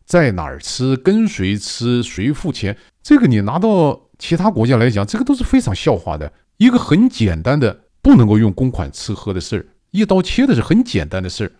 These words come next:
就为什么？第一，首先必须得吃，这个中纪委也认为有些饭是必须得吃的，哪里有饭必须得吃啊？你除了外交国宴以外，哪里有那么多饭必须得吃啊？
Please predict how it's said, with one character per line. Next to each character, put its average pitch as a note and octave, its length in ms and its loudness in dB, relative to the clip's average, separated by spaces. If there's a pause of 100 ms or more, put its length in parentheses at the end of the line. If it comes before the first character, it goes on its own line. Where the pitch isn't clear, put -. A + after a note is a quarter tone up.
(140)
就 - 140 -4
为 A#3+ 140 4
什 - 100 -2
么？ A2+ 80 2
第 G#3+ 140 2
一， A#3 80 4
首 A2 160 0
先 C#3 120 2
必 F3 140 0
须 A#3 140 0
得 A2+ 100 2
吃， - 460 -10
这 B3 100 0
个 A3 60 0
中 G#3+ 180 -2
纪 B3 80 2
委 E3+ 100 2
也 G2+ 120 2
认 A2 160 2
为 G#2 100 -2 (140)
有 A2+ 180 2
些 D3+ 140 -2
饭 C#3+ 180 0
是 A#2+ 80 -6
必 G#3 160 -2
须 A#3+ 100 0
得 E2+ 120 -4
吃 - 200 -12
的， D#2 140 -12 (240)
哪 A2 240 0
里 A3 120 4
有 G2+ 120 4
饭 G#2 220 -4
必 E3 120 -4
须 D#3 140 -2
得 F#2 100 -2
吃 - 260 -10
啊？ D2+ 180 -10 (220)
你 A#2+ 100 0
除 - 180 -4
了 E3 80 4
外 D#3+ 160 4
交 D#3 160 2
国 A2 160 0
宴 D3 180 2
以 F#2+ 80 0
外， F#2+ 180 -2
哪 F#2 260 -4
里 G3+ 140 2
有 G#2 120 2
那 C#3 80 0
么 D#3+ 80 -2
多 C3+ 80 0
饭 A#2+ 240 -2
必 D#3 100 -6
须 D3 160 -4
得 A#2+ 120 -2
吃 - 240 -12
啊？ C#2+ 100 -14